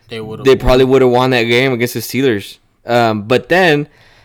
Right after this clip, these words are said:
Speaker 2: if, if that doesn't happen, the Broncos might not win the Super Bowl because they play the Steelers without Antonio Brown.
Speaker 1: True.
Speaker 2: Um, you know, that changed a whole lot
Speaker 1: Yeah.
Speaker 2: of things.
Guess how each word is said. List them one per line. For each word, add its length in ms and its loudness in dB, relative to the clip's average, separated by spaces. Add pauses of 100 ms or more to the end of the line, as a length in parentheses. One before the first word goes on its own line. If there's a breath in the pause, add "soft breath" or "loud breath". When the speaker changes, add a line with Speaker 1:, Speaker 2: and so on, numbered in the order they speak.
(1200 soft breath)
Speaker 2:
if, 460 -6
if 220 -6
that 320 2
doesn't 240 2
happen, 640 -4
the 120 -2
Broncos 440 0
might 220 2
not 200 0
win 360 -4
the 80 0
Super 260 -6
Bowl 320 -2
because 260 -2
they 120 0
play 160 -2
the 60 0
Steelers 280 -4
without 260 0
Antonio 360 -4
Brown. 360 -4 (160)
Speaker 1:
True. 360 -20 (180)
Speaker 2:
Um, 420 0
you 60 0
know, 160 2
that 140 0
changed 320 -4
a 80 0
whole 140 2
lot 140 2
Speaker 1:
Yeah. 60 -8
Speaker 2:
of 40 -6
things. 280 -4